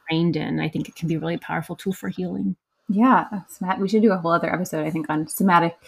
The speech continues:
Speaker 1: Yeah.
Speaker 2: experiencing and just what, what that means and what that looks like for so many people. 'Cause it also, I know it's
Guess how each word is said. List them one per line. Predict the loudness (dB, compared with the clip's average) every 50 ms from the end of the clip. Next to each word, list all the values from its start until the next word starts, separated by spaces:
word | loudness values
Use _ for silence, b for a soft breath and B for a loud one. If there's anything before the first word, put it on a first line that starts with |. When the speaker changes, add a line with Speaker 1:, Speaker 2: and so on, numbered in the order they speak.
| B B B B B -14 -6 B
Speaker 1:
Yeah. | 4 6 6
Speaker 2:
experiencing | 6 4 2 -2 -2 -4 -2 -2 -2 0 0
and | -2
just | -2 -4 -8 -10 -14 -16 -16 -12
what, | -8 -8 -8 -8 _
what | -2 -2 0 2
that | 2 2 2 2
means | -2 -6 -6 -4
and | -6
what | -6 -6 -8
that | -10 -12
looks | -14 -14 -14 -16
like | -18 -18 -18 _
for | -20 -20
so | -18 -16 -14
many | -14 -14 -14
people. | -16 -18 -18 -14 -12 -12 -12
'Cause | -10 -6 -2
it | 0
also, | 0 0 0 0 -2 -2 -2
I | -4 -4
know | -4 -4
it's | -4 -4 -6 _ -20 -20